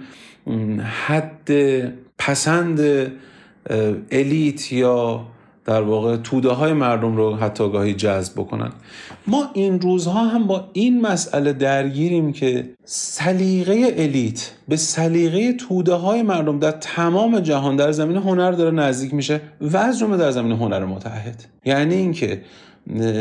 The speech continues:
اگر پیکاسو گوئرنیکا رو خلق کرده، اگر دوشان، اه،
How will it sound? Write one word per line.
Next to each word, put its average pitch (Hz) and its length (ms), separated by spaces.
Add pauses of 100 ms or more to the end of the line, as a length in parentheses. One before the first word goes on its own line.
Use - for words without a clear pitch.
(320)
اگر 143 400
پیکاسو 151 880
گوئرنیکا 143 560
رو 190 100
خلق 123 360
کرده، 104 540
اگر 117 400 (500)
دوشان، 143 680 (420)
اه، 113 220